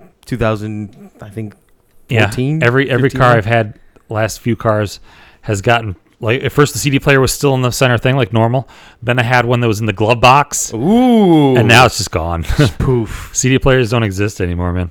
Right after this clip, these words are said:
Speaker 2: No, merch special of the week is a signed by Melanie C copy of the single C D
Speaker 1: <laughs>
Speaker 2: a-, available on eBay.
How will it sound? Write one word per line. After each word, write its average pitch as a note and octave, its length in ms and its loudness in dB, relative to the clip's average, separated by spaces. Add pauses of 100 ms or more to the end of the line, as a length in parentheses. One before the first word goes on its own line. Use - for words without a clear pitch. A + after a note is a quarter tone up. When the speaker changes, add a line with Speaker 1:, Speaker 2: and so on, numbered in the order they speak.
Speaker 2:
No, C#3+ 180 2
merch D#3 160 2
special D#3+ 180 -2
of C3+ 40 -4
the D#3+ 60 -2
week E3 260 0
is E3+ 460 6 (140)
a C3 260 0
signed F#3+ 500 0
by D3+ 160 4
Melanie C#3+ 420 0
C G3+ 640 -2 (380)
copy E3 400 2
of C#3+ 120 -2
the C3+ 60 -2
single D#3+ 380 0
C B2 260 -2
D A#2 320 -2 (160)
Speaker 1:
<laughs> - 140 -2
Speaker 2:
a-, D#4 300 6
available C#3 380 4
on B2+ 140 4
eBay. A2 500 2